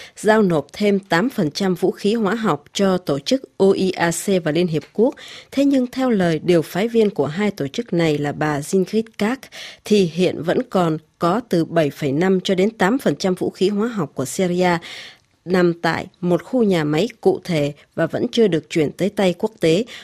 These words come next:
Một trở ngại khác đó là các quan sát viên của quốc tế không được phép đến giám sát tình hình tại khu vực nhà máy đó. Vẫn theo lời điều phối viên của Tổ chức Cấm Vũ khí Hóa học và Liên Hiệp Quốc, thì nhẽ ra Damas đã phải giao nộp đến tay cộng đồng quốc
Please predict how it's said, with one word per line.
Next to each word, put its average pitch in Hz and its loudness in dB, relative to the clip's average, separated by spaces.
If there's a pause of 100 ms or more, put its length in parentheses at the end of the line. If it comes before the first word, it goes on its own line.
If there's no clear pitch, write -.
(120)
Một 185 4
trở 156 0
ngại 143 -2
khác 226 -4
đó 170 2
là 226 0
các 214 -6
quan 190 2
sát 233 -4
viên 196 2 (260)
của 160 0 (120)
quốc 220 0 (100)
tế 185 2
không 247 2
được 170 2
phép 226 -2
đến 180 2
giám 208 0
sát 240 -4
tình 160 2
hình 151 -4 (120)
tại - 0
khu 202 -2
vực 170 -4
nhà 156 0
máy 147 0
đó. 175 -2 (400)
Vẫn 220 4
theo 285 0
lời 180 2
điều 165 2
phối 196 -6
viên 226 2
của 156 -2
Tổ 139 -6
chức - -4
Cấm 196 0
Vũ 214 -4
khí 202 -2
Hóa 202 -2
học 220 -4
và 151 -4
Liên 156 -2
Hiệp 170 -4 (100)
Quốc, 269 0 (280)
thì 170 0
nhẽ 151 0
ra 196 0
Damas 185 0
đã 180 2
phải 151 -2
giao 220 0
nộp 160 0
đến 180 0
tay 214 0
cộng 147 -4
đồng 147 -2
quốc 196 -8